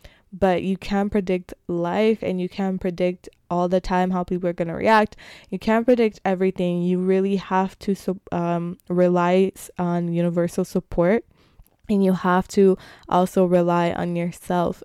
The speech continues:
and your capabilities and your emotional strength and your ability to get yourself through anything, through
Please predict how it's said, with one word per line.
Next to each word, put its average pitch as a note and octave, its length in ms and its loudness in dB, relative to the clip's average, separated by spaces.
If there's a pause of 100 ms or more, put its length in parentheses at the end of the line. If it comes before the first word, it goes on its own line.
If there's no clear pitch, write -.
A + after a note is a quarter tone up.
and F3 460 -6
your F3 260 -2
capabilities F3+ 880 0
and F3 240 -2
your F3 160 0
emotional F3+ 540 -2
strength E3+ 420 -6
and F3 240 -4
your F3 440 2 (520)
ability F#3 600 2
to G#3 160 -4
get F3+ 260 -2
yourself F#3 640 -2 (320)
through F3+ 180 -2 (140)
anything, F#3 880 0
through F3+ 180 -4